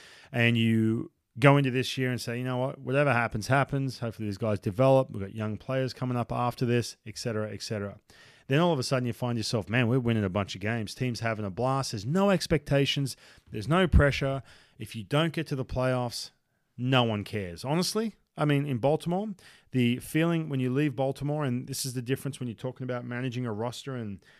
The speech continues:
media and front office and blah, blah, blah. Everyone's like, "Man, great job, Brandon Hyde.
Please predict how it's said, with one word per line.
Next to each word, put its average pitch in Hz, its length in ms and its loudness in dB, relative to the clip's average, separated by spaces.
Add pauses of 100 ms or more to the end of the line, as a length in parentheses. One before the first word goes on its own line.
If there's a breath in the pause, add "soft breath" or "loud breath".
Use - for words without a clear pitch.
(120)
media 135 580 6
and 101 280 -2
front 131 260 -4
office 131 460 -4
and 98 180 -6
blah, 123 140 -4
blah, 117 80 -2
blah. 120 240 -2 (1040 loud breath)
Everyone's 131 280 0
like, 101 100 -10
"Man, 127 220 -2
great 147 260 -2
job, 131 220 -2
Brandon 110 280 -2
Hyde. 87 280 -8